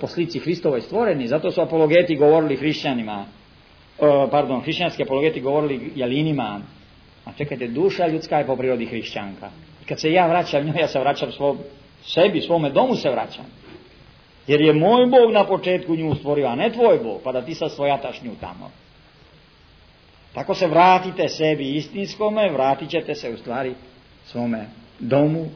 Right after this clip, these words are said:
svome Bogu i tako dalje. Hrišćansko otkrivenje Boga kao Trojice je polazište, izvorište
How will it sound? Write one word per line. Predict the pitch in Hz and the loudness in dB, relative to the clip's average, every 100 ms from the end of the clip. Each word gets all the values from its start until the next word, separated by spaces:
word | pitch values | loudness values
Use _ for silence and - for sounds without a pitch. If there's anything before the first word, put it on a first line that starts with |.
| - - - _ _ _ | -18 -20 -20 _ _ _
svome | - 120 123 107 | -10 -4 -2 -2
Bogu | 113 151 151 160 - - - - - _ _ _ _ _ - | 2 2 0 -8 -12 -20 -20 -20 -20 _ _ _ _ _ -6
i | 147 | -2
tako | 135 131 | 0 0
dalje. | 120 110 101 - - - - - - | -2 -4 -6 -14 -20 -20 -20 -14 -2
Hrišćansko | 156 208 190 - | -2 0 -2 0
otkrivenje | 151 - 131 139 156 143 | -2 0 2 2 2 2
Boga | 123 127 113 | 2 0 0
kao | 107 104 | -6 -8
Trojice | 101 110 101 - 104 | -6 -6 -6 -8 -8
je | 101 - | -8 -8
polazište, | - 135 156 165 151 117 87 90 85 - 107 107 | 0 2 4 4 0 -4 -10 -16 -16 -16 -10 -6
izvorište | 123 160 156 156 165 139 110 - - 80 | 0 0 2 4 4 4 -2 -6 -12 -16